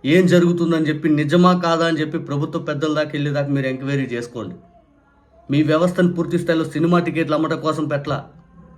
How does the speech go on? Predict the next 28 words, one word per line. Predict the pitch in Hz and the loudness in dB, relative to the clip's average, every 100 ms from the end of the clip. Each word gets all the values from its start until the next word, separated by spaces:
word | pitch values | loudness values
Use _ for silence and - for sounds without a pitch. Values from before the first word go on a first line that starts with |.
| - - | -20 -2
గ్రౌండ్ | 135 156 180 180 | 4 6 8 8
లెవెల్లో | 170 170 175 | 6 4 2
ప్రజల | 170 151 151 180 | 0 -2 0 2
బాగు | 143 170 | 2 2
కోసం | 180 185 180 170 | 2 2 2 0
పెట్టారు, | 156 151 - - _ _ _ _ _ _ _ _ _ - | 0 -4 -6 -10 _ _ _ _ _ _ _ _ _ -6
ప్రజా | 151 147 196 | -2 2 2
శ్రేయస్సు | 180 151 196 202 190 | 2 0 0 0 0
కోసం | 180 180 170 | 0 2 0
పెట్టారు, | 151 151 - - - _ _ _ _ _ _ _ _ _ _ _ - | -2 -4 -6 -10 -20 _ _ _ _ _ _ _ _ _ _ _ -6
ప్రతి | 160 175 180 | 0 0 0
ఒక్కరు | 196 185 196 180 | 2 2 0 -2
పూర్తి | 185 180 190 | -2 -4 0
స్థాయిలో | 190 185 | 2 2
ప్రజలకి | 180 156 147 190 185 | 2 -2 0 0 0
అందుబాటులో | 175 151 185 190 196 175 | 0 2 4 4 4 2
ఉండాలని | 175 196 202 190 | 2 4 4 0
పెట్టారు, | 175 175 139 - - _ _ _ _ - - _ _ - | -2 -2 -4 -6 -16 _ _ _ _ -20 -20 _ _ -12
వెంటనే | 120 165 - 214 214 202 | -2 0 0 2 2 2
న్యాయం | 170 165 208 226 | 2 2 2 2
జరగాలని | 202 196 202 202 180 | 2 2 2 2 -2
పెట్టారు. | 175 165 113 | -2 -4 -6
సినిమా | 104 - 180 202 214 | -10 -4 -2 0 -2
టికెట్లు | 208 185 202 180 | -4 -6 -4 -2
అమ్మటం | 180 190 190 | -2 -2 -2
కోసం | 180 180 185 | -4 -2 -2
మిమ్మల్ని | 175 165 160 | -2 -2 -4
పెట్టలా. | 151 147 160 143 | -6 -6 -6 -8